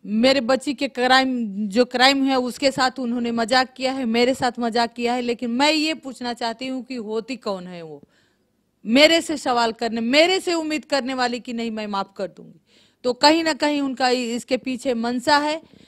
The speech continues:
क्योंकि वो मानव अधिकार के नाम पे वो एक बिजनेस चलाती हैं, मोटी फंडिंग कराती हैं और अपना धंधा चलाती हैं।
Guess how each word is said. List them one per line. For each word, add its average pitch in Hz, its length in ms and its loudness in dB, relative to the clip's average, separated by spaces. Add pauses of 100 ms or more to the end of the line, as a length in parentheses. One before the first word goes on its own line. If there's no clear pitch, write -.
(380)
क्योंकि 262 340 -4
वो 254 180 2
मानव 262 400 4
अधिकार 247 380 0
के 247 160 -2
नाम 240 240 0
पे 240 180 2
वो 220 480 0 (440)
एक 220 240 2 (920)
बिजनेस 269 420 -2
चलाती 277 420 0
हैं, 285 180 -6 (360)
मोटी 240 280 -4
फंडिंग 254 440 -6
कराती 285 460 -2
हैं 302 200 -8 (960)
और 247 220 4
अपना 254 460 4
धंधा 220 600 -4
चलाती 202 480 -4
हैं। 170 220 -20